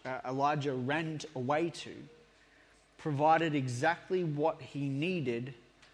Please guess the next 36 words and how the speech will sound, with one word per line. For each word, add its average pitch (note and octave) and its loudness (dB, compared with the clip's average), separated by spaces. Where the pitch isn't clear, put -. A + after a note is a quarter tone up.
so D#3+ -2
that D3 0
his C#3 0
joy D3+ 2
in C#3+ 0
serving C#3+ -2
his C#3+ -4
God B2+ -6
could B2 -8
be A#2+ -4
restored B2 -6
to - -18
him. G2 -20
You E3+ 2
notice F#3 2
as D#3 -2
well E3 4
in C#3+ -4
the C#3+ -4
scripture D3 -4
a-, B2+ -4
at B2+ -6
the C#3 0
end, D3+ -2
uh, A2+ 0
I'll, B2 -2
I'll B2+ -2
read D#3+ 0
it C#3+ 0
again, C#3+ -2
uh, - 2
uh, C3 -8
he, C3 -8
he C#3 -4
says D3+ 0
this, D3+ -2